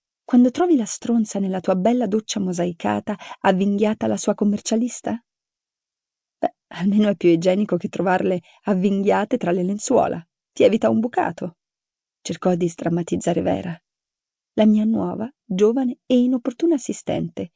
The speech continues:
che rischiava di essere strangolata in quell'affollato ristorante dalla mia migliore amica con il cuore a pezzi.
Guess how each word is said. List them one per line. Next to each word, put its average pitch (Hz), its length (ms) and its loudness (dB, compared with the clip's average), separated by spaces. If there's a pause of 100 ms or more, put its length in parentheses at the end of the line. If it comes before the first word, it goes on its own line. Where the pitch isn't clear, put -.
(280)
che - 120 2
rischiava 233 420 2
di 214 100 0
essere 240 300 -2
strangolata 247 1040 0 (300)
in 196 120 0
quell'affollato 190 720 -2
ristorante 170 720 -6 (260)
dalla 233 220 4
mia 247 140 4
migliore 247 340 4
amica 214 460 -2
con 214 180 0
il 180 120 -4
cuore 185 280 0
a 202 120 -10
pezzi. - 480 -12